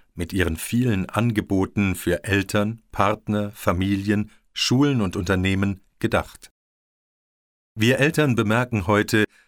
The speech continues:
dass unser Wunsch nach Orientierung leicht in einer starken Anlehnung an enge, harte Wertesysteme endet. Die vermeintliche Sicherheit zu wissen, was richtig und falsch ist, schlägt schnell um in Abhängigkeit.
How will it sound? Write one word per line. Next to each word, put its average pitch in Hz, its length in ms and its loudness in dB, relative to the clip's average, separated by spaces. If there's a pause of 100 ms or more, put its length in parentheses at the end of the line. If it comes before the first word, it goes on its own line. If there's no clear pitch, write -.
(140)
dass 104 180 0
unser 95 360 0
Wunsch 147 280 0
nach 120 200 0
Orientierung 104 960 2 (280)
leicht 117 380 0
in 117 160 -2
einer 98 240 -2
starken 101 640 0
Anlehnung 110 680 0 (140)
an 95 220 -2 (140)
enge, 110 440 0
harte 98 480 0
Wertesysteme 87 840 -2
endet. 87 460 -6 (1040)
Die 113 180 2
vermeintliche 120 760 0
Sicherheit 127 640 0
zu 92 240 0
wissen, 131 440 2
was 98 300 0
richtig 113 600 -2
und 107 180 -2
falsch 135 420 0
ist, - 360 -2 (360)
schlägt 135 400 0
schnell 131 380 2
um 131 200 2
in 120 260 0
Abhängigkeit. 87 880 0